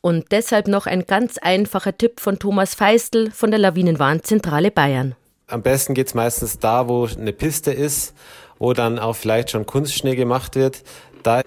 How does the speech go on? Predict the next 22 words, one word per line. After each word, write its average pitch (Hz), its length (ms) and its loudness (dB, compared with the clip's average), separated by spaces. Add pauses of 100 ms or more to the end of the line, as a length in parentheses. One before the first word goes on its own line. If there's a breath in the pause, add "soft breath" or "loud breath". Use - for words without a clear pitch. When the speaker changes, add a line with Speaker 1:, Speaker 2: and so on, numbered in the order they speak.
(100)
Speaker 2:
kann 107 220 -2
die 104 60 -4
Schneeauflage 107 580 0
dann 95 160 0
ausreichend 127 560 0
sein 113 240 0
für 120 100 -6
Skitouren. 123 520 -2 (360 loud breath)
Da 117 100 2
ist 120 140 0
dann 117 140 0
auch 107 120 -2
meistens 113 460 0
der 113 120 2
Boden 123 680 0 (240)
so 117 640 2 (160)
glatt 113 480 2
und 110 420 -4
auch 107 200 -2
durch 107 180 -2
Maschinen 120 640 2 (480 loud breath)
so 123 500 2